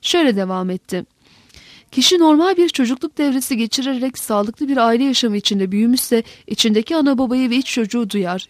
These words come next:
ve arasında bir denge kurar. Sağlıklı bir aile ortamında içinde büyümeyen kişinin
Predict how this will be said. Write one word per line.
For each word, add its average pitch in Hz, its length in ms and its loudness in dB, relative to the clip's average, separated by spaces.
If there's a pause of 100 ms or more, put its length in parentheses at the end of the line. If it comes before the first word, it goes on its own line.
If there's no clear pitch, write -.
ve 233 80 2
arasında 233 420 0
bir 226 180 0
denge 196 280 -2
kurar. 180 440 -8 (480)
Sağlıklı 240 500 2
bir 311 200 2
aile 269 200 2
ortamında 302 440 0
içinde 269 400 -2
büyümeyen 220 480 0
kişinin 208 480 -2